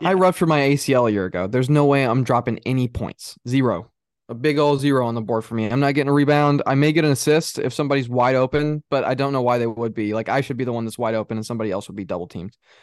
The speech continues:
Speaker 1: Yeah.
Speaker 2: Um, I, it's just what really frustrates me about Reggie Bullock is that he did n-, nothing to improve his game, it seems, over the offseason.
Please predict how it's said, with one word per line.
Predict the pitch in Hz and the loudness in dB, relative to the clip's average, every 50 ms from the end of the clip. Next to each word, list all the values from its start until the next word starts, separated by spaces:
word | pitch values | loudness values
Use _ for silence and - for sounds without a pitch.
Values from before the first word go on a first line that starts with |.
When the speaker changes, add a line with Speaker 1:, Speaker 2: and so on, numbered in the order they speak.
| - | -14
Speaker 1:
Yeah. | - - 151 | -10 -10 -8
Speaker 2:
Um, | - - 139 135 131 127 123 120 117 120 _ - _ _ _ _ _ - | -6 -4 -4 -2 -2 -4 -6 -8 -12 _ _ -20 _ _ _ _ _ -2
I, | - 165 180 - | 0 0 0 0
it's | - 294 - | -2 -4 -4
just | 240 240 214 | -4 -2 0
what | 254 254 240 - - - | 0 0 0 -2 -6 -4
really | 190 233 277 349 | -2 0 0 0
frustrates | 330 - - 165 170 - - 180 170 - | 0 2 2 2 2 2 2 0 2 2
me | 185 180 | 0 0
about | 170 139 143 131 | 2 2 2 4
Reggie | 127 135 139 127 131 | 4 4 2 2 0
Bullock | 113 - 127 123 123 131 139 147 139 - _ _ _ _ _ _ _ _ _ _ _ _ _ _ _ _ - | -4 -2 0 2 4 4 4 4 2 -2 _ _ _ _ _ _ _ _ _ _ _ _ _ _ _ _ -2
is | 139 139 139 139 131 120 | 0 2 2 2 0 -2
that | 139 139 131 131 127 - - | -4 -2 0 0 0 -2 -4
he | 139 - 160 165 175 175 175 180 180 180 180 175 170 - _ _ _ _ _ _ _ _ _ _ _ _ _ _ _ _ - | -6 -6 -4 -2 -2 -2 -2 0 0 -2 -2 -4 -4 -8 _ _ _ _ _ _ _ _ _ _ _ _ _ _ _ _ -4
did | - 151 139 | -4 -2 0
n-, | 139 139 139 - - 135 143 | 0 0 0 0 -2 -2 0
nothing | 143 139 139 - 143 139 131 120 | 2 0 0 0 0 -2 -2 -2
to | - - 131 131 127 127 127 127 123 - | -2 -2 0 0 2 0 0 0 -2 -2
improve | - 123 120 - 135 123 113 | -4 -4 -2 -2 -4 -2 -2
his | 123 117 107 | -4 -6 -4
game, | 113 120 113 117 113 | -6 -6 -4 -4 -4
it | 104 - | -6 -8
seems, | - - 113 110 107 | -8 -8 -6 -6 -4
over | 107 98 104 | -6 -6 -6
the | 101 101 85 | -6 -4 -4
offseason. | 82 76 76 - - - - - - 127 | -4 -4 -6 -6 -10 -14 -12 -12 -14 -16